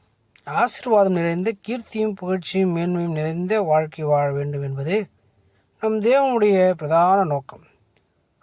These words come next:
அதுவே வாஞ்சையுமாக இருக்கிறது, விருப்பமாகவும் இருக்கிறது. "நீதிமான் தன் அயலானை பார்க்கிலும் மேன்மையும் உள்ளவன்." நீதிமொழிகள் பன்னெண்டுல வாசிக்கிறோம், "நீதிமான்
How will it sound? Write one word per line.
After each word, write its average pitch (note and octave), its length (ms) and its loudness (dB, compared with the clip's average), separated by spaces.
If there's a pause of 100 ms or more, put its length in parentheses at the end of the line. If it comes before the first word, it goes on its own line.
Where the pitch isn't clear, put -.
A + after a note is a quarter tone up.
அதுவே G#3+ 300 4
வாஞ்சையுமாக D#3+ 640 2
இருக்கிறது, C3+ 480 -8 (200)
விருப்பமாகவும் F3+ 680 -2
இருக்கிறது. C3+ 380 -12 (520)
"நீதிமான் C#4 460 2
தன் A#3+ 240 2
அயலானை G#3+ 560 2
பார்க்கிலும் G3 680 0
மேன்மையும் F3+ 540 -2
உள்ளவன்." C#3 380 -8 (2000)
நீதிமொழிகள் F3 540 0
பன்னெண்டுல D#3 260 -2
வாசிக்கிறோம், D3+ 720 -2
"நீதிமான் E3 680 -2